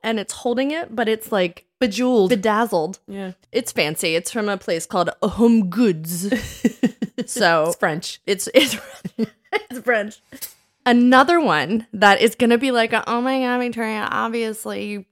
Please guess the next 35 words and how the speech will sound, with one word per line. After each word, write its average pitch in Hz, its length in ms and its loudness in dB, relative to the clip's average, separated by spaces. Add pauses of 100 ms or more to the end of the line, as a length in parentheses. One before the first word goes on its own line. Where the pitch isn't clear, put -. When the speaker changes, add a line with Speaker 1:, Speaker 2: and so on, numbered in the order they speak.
Speaker 1:
couldn't 214 240 -4
bring 214 240 -4
this 208 200 -6
up." 196 220 -4 (720)
Finding 208 400 -2
a 202 60 -2
therapist 175 720 -10 (160)
can 233 160 0
help 226 580 2
those 165 500 -2 (100)
where 185 180 2
it's 156 200 -2
a 175 40 -6
little 196 260 0
bit 175 80 2
harder 170 260 0
to 165 80 -4
look 165 180 -4
forward 160 320 -2
to - 120 -14
things 160 240 -8
that 160 180 -8
are 160 140 -4
not 151 460 -6 (180)
in 170 220 -2
the 151 80 -6
present 160 400 -4
moment, 151 420 -8
like 160 300 -10 (160)
this 165 260 -6
week 156 400 -8
or 160 260 -2
next 143 360 -10
month 143 420 -8
or, 147 380 -8